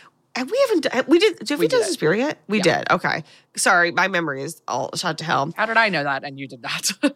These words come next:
Speaker 1: I mean, yeah. Yeah, the one time. Well, that's why we, we help each other.
Speaker 2: Yeah.
Speaker 1: Remember,
Speaker 2: Partnership.
Speaker 1: occasionally. Yeah. So she gets in the subway car.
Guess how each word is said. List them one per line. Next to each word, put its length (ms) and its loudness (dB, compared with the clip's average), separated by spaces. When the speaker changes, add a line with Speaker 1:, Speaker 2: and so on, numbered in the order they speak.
Speaker 1:
I 160 -6
mean, 500 2
yeah. 360 0
Yeah, 220 2
the 100 0
one 200 0
time. 320 -2
Well, 100 2
that's 140 0
why 100 2
we, 140 0
we 100 0
help 220 0
each 120 -2
other. 280 -2
Speaker 2:
Yeah. 140 -8
Speaker 1:
Remember, 680 2
Speaker 2:
Partnership. 140 -2
Speaker 1:
occasionally. 400 -2
Yeah. 260 0
So 320 2
she 160 0
gets 240 0
in 60 -12
the 60 -2
subway 300 0
car. 340 0